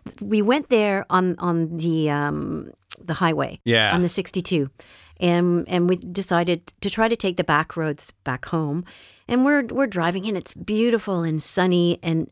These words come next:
Speaker 1: all of a sudden, you, you, you say, "Okay, I've gotta pull out my, my lip balm," 'cause
Speaker 2: Yeah,
Speaker 1: your
Speaker 2: well, it
Speaker 1: lips
Speaker 2: was,
Speaker 1: were dry.
Speaker 2: yeah, it was very hot, and as you said, sunny. And I had, I had some, uh, you know, dry
Speaker 1: Yeah.
Speaker 2: lips.
Speaker 1: Yeah.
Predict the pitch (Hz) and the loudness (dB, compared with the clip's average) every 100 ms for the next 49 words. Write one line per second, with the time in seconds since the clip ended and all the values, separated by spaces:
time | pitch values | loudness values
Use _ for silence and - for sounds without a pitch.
0 | - 185 220 214 175 165 160 - 165 160 | 0 0 2 0 -2 -2 -4 -8 -6 -6
1 | 170 156 - 160 151 - 156 170 151 143 | -6 -8 -6 -4 -4 -4 -6 -4 -4 -6
2 | - - 151 139 143 139 151 - - - | -10 -6 -4 -4 -4 -6 -6 -16 -20 -16
3 | - 160 196 226 165 147 127 135 147 127 | -4 0 2 2 2 0 0 2 2 4
4 | 139 147 143 170 156 131 104 - 127 95 | 4 2 0 -4 -2 -4 -4 -2 0 0
5 | 101 107 113 104 101 101 - 101 98 98 | -2 0 0 2 2 2 0 -4 -2 -4
6 | 101 107 90 92 98 87 - 90 101 117 | -6 -6 -6 -4 -4 -2 -2 -2 -2 -4
7 | 107 92 95 95 - _ 113 98 98 92 | -4 -4 -4 -6 -10 _ -12 -8 -6 -6
8 | - 95 92 92 92 95 _ _ _ - | -4 0 0 0 -2 -6 _ _ _ -20
9 | _ - 147 101 - 98 90 85 101 - | _ -8 -6 -6 -4 -2 -2 -2 -6 -10
10 | - _ 170 196 196 | -18 _ -2 -2 -2